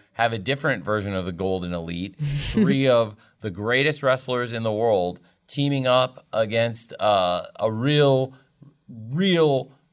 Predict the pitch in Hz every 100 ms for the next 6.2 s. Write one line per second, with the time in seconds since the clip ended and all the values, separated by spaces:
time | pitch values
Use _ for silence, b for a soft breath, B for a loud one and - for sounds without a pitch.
0 | _ _ 104 101 98 123 139 147 139 -
1 | 127 123 - 139 131 120 107 107 104 104
2 | b b - 110 95 123 120 92 95 87
3 | 90 87 92 b b b - 101 101 101
4 | 101 95 - - 87 123 127 127 127 117
5 | 110 92 - 123 117 98 90 92 85 85
6 | 87